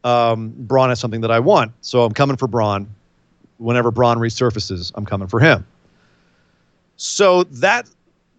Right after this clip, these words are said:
that was the setup. And then as, as Nikki walks away, we had the little logo come up, so we think it's the end of the show.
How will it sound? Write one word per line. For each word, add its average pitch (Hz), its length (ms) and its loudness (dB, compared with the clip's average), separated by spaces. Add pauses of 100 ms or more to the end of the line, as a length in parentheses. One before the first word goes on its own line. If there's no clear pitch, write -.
(120)
that 214 160 -2
was 233 100 -2
the 175 80 0
setup. 135 360 0 (1000)
And 147 180 -4
then 151 320 0 (120)
as, 131 180 -4 (100)
as 131 220 0
Nikki 190 260 0
walks 170 320 4
away, 147 220 4
we 139 100 2
had 143 160 2
the 147 60 0
little 143 220 0
logo 156 280 4
come 131 160 -4
up, 127 80 -2
so - 100 -6
we 120 40 -2
think 160 160 -2
it's 147 80 -6
the 131 100 -2
end 131 80 2
of 127 80 2
the 113 60 -2
show. 110 460 4